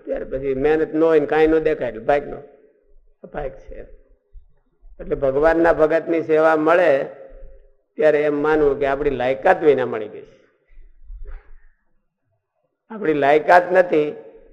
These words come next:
એટલે આપણે મળી ગઈ. કારણ કે આ તો કોઈથી કોઈ લાયકાતથી પ્રાપ્ત થતી નથી.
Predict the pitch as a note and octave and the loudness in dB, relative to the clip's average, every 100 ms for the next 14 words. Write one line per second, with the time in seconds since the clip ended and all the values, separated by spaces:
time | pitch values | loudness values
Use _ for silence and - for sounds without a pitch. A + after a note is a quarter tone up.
0 | - - - - - D#3 E3 D3+ C3 A#2 | -20 -20 -20 -20 -6 -6 -4 -4 -4 -6
1 | A2+ A2+ G#2+ F2+ - - - - - - | -10 -12 -14 -20 -20 -20 -20 -20 -20 -20
2 | _ _ _ _ _ _ _ D#3 D#3+ D#3 | _ _ _ _ _ _ _ -2 0 4
3 | D#3 E3 E3 F3 F3 F3 F3 F3 E3 D#3 | 4 4 6 6 6 4 6 8 6 2
4 | D3+ D3+ D#3+ E3 F3 E3 F3 - E3+ F3 | 2 4 4 4 2 2 -6 2 4 4
5 | G#3 - F3 G#3 F3+ D3+ - | 2 2 4 4 2 0 0